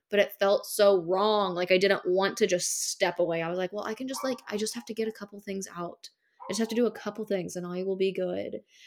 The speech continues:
And I, I did them, but it took a really long time. So that has been interesting for me to learn too. And that was an instance where, like, I knew better, but I didn't do better.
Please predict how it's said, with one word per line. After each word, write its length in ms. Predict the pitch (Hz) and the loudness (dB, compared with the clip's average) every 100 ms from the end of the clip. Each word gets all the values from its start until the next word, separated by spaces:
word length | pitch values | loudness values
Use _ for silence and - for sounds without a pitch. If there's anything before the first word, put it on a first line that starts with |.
| - - | -20 0
And 500 | 196 185 170 160 160 - _ - | 2 2 0 -2 -6 -10 _ -4
I, 420 | 180 170 160 - _ _ - - | 2 2 2 -2 _ _ -20 -14
I 180 | - 180 | -4 0
did 360 | 185 185 220 185 | 4 6 6 6
them, 260 | 175 165 | 2 2
but 120 | 170 180 | 0 0
it 100 | - | -2
took 180 | 160 | -6
a 80 | 151 | -6
really 240 | 156 - - | -6 -6 -4
long 280 | - - | -4 -6
time. 380 | - - - 87 | -8 -8 -8 -8
So 120 | - | -4
that 200 | 175 165 | -2 -2
has 120 | 180 185 | -4 -6
been 160 | 180 | -6
interesting 560 | - 170 180 - 196 185 | -6 -6 -6 -6 -8 -8
for 140 | 175 | -8
me 160 | 175 175 | -6 -4
to 80 | 170 | -4
learn 340 | 185 180 170 | -4 -6 -8
too. 480 | - 156 147 160 - - | -6 -4 -2 -4 -4 -4
And 400 | 165 131 95 170 - _ _ _ _ | -2 -2 -4 -8 -12 _ _ _ _
that 260 | 175 175 170 | -4 0 0
was 100 | 175 | 0
an 120 | 165 | -4
instance 400 | 170 - 165 170 | -6 -6 -4 -2
where, 140 | 170 | -2
like, 280 | 170 - - _ | -2 -4 -8 _
I 180 | 180 170 | -10 -8
knew 340 | 170 175 170 | -6 -4 -2
better, 420 | 190 190 196 208 | -2 0 2 2
but 100 | 185 | 2
I 120 | 175 175 | 0 -2
didn't 400 | 180 - - 175 | -4 -6 -14 -8
do 260 | 165 175 | 0 2
better. 640 | 202 226 233 262 285 302 | 4 2 4 4 4 2